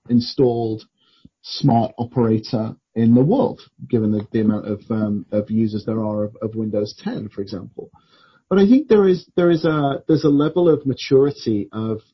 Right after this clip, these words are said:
of user expectations, and, um,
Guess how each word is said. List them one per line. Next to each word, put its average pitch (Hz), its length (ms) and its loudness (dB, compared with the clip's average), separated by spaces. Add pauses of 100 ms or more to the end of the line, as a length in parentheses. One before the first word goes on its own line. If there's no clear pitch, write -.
(140)
of 110 140 -2
user 139 420 0
expectations, - 1300 -8
and, 113 460 -2 (100)
um, 104 480 -10